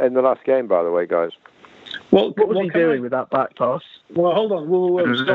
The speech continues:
Speaker 4: know.
Speaker 2: Stop. Stop. Excuse me.
Speaker 4: <laughs>
Speaker 2: It was not a back pass, first of all, in my view.
Speaker 1: Okay.
Speaker 2: I don't, and again, let's just, and the law doesn't state, and I'm gonna put my referee's hat on here for you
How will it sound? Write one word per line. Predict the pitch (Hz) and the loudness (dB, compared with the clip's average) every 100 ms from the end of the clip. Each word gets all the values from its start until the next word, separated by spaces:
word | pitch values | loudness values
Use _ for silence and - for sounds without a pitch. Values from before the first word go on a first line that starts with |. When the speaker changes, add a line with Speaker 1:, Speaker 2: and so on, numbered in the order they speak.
| 120 | -4
Speaker 4:
know. | - _ - | -12 _ -14
Speaker 2:
Stop. | - 196 170 _ - | 0 0 0 _ -6
Stop. | 202 180 - | -2 -2 0
Excuse | 175 185 127 | 0 0 -4
me. | 139 135 - | -4 -6 -4
Speaker 4:
<laughs> | 175 | -2
Speaker 2:
It | 175 180 | 0 0
was | 170 | -2
not | 165 190 - | 0 0 0
a | 151 | -2
back | 190 - - | -2 -2 -4
pass, | 131 101 - - - _ - - - | -4 -4 -4 -6 -6 _ -20 -20 -12
first | - 156 - | 0 0 0
of | 131 117 | -8 0
all, | 123 160 170 | 0 0 0
in | 156 151 | 0 2
my | 131 120 | 0 0
view. | 110 117 110 160 165 _ _ - - - | 0 0 2 0 -4 _ _ -18 -10 2
Speaker 1:
Okay. | 101 | 4
Speaker 2:
I | 151 | 4
don't, | - 170 - | 0 -2 -2
and | 170 170 | -4 -2
again, | 165 170 160 | 0 0 0
let's | 202 - | -2 -2
just, | 180 | -4
and | 175 175 | -2 0
the | 170 | 2
law | 190 214 202 | 2 0 -2
doesn't | 196 185 180 | -4 -8 -12
state, | - 202 180 143 - | -2 0 0 -2 -8
and | - 147 | -4 -2
I'm | 143 | 0
gonna | 143 | 0
put | - 170 | 0 -2
my | 139 139 | 0 2
referee's | 147 - 139 - | 0 2 0 0
hat | - | -4
on | 117 | -2
here | 113 117 107 | -2 -2 0
for | 120 | 2
you | 113 | 2